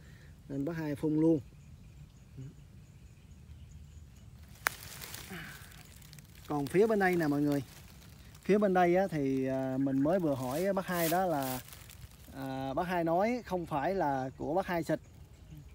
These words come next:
và của cái mẫu ruộng kế bên. Mẫu ruộng kế bên và xài, à, thuốc gì thì mọi người cũng thấy ha. Ở đây nè. Ở đây thì, à,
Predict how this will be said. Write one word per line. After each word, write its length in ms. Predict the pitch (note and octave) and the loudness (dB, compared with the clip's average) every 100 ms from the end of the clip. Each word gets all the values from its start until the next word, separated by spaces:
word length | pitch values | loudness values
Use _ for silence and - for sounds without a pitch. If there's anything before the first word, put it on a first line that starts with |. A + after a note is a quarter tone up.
| - - | -20 -6
và 240 | C#3 C3+ | -2 -2
của 200 | C3+ C#3 D3 | -2 -4 -2
cái 280 | G#3 G3 | 0 2
mẫu 200 | F3+ D3+ F3 | 2 2 0
ruộng 200 | C3+ C3 | 0 0
kế 120 | F#3+ | 4
bên. 200 | F#3 F#3 - - - - - - - - - - | 6 6 2 -14 -20 -20 -20 -20 -20 -20 -16 -4
Mẫu 140 | D#3+ | 0
ruộng 140 | E3 C#3 | 2 2
kế 100 | F#3+ | 4
bên 340 | F3 E3+ D#3 | 6 6 4
và 1000 | C#3 C3+ C3 C3 C3 C3 C3 C3 C3 B2+ - - | 0 0 -2 -2 -4 -4 -4 -6 -8 -10 -14 -6
xài, 480 | D#3 C#3+ C3 C3+ | -2 0 0 -4
à, 120 | C3+ C3 - - - - - - - - - | -4 -8 -12 -18 -20 -20 -20 -20 -20 -20 -8
thuốc 200 | - A3+ | -6 0
gì 200 | E3+ D3+ | 4 4
thì 80 | C3 | 2
mọi 140 | C3+ | -2
người 140 | D3 C#3 | -2 -2
cũng 160 | D3 | -2
thấy 160 | E3+ G#3+ | 0 2
ha. 200 | G#3 F#3+ - - | 2 0 -4 -12
Ở 120 | - | -4
đây 200 | D#3+ E3 | 0 0
nè. 80 | D3+ B2 - - - - - - - - - - - - C#3 C#3 - | 0 -6 -12 -20 -20 -20 -20 -18 -8 -8 -8 -12 -12 -10 -10 -10 -4
Ở 140 | D3+ | 4
đây 280 | E3+ F3+ E3 | 8 10 8
thì, 380 | D3+ C#3 C3 C3+ | 6 4 4 4
à, 360 | C3 B2+ B2+ | 2 0 -4